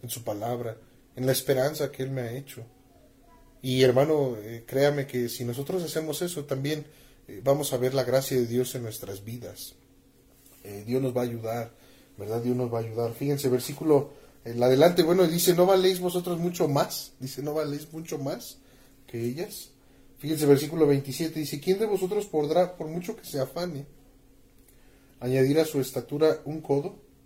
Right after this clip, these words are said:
Hermano, el afán, por mucho que se afane. A veces, hermano, hay cosas que Dios permite, circunstancias, y que nos afanamos por cambiar,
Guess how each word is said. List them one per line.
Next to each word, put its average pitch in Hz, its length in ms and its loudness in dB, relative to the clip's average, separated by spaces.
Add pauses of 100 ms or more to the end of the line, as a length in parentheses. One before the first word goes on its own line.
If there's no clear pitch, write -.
(720)
Hermano, 156 380 0 (240)
el 120 200 -2
afán, 120 440 -4 (1120)
por 117 100 -10
mucho 131 300 -8
que 123 100 -8
se 117 140 -6
afane. 113 440 -8 (920)
A 131 60 -6
veces, 185 300 -2
hermano, 185 420 2
hay 175 160 2
cosas 175 420 -6
que 117 560 -8 (640)
Dios 147 200 0
permite, 185 580 -2 (600)
circunstancias, 151 840 -6 (880)
y 139 160 -4
que 139 600 4
nos 143 200 2
afanamos 160 520 0
por 147 300 2
cambiar, 143 640 0